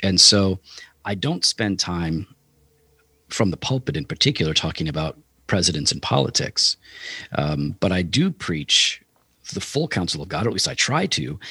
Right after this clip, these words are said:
And then that is then applied to how we interact with the governing authorities and the social structures and the sin,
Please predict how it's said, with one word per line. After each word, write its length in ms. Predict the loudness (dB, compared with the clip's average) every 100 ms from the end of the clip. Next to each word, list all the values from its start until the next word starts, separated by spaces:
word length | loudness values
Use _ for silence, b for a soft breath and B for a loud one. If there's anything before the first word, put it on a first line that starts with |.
| B B B
And 120 | 4 6
then 140 | 6
that 200 | 4 2
is 160 | 0 0
then 160 | -2
applied 800 | -2 -6 -2 0 0 -2 -6 -10 -2
to 420 | 0 0 -2 -4 -6
how 180 | -4 -2
we 140 | -2
interact 480 | -2 -2 -2 -4 -4
with 300 | -6 -6 -6
the 60 | -4
governing 340 | -2 -2 -6
authorities 880 | -4 0 2 2 0 -2 2 4 4
and 300 | 2 -4 0
the 40 |
social 340 | 0 0 0 -2
structures 680 | -2 0 0 0 -2 -2
and 100 | -2
the 60 | 4
sin, 260 | 4 4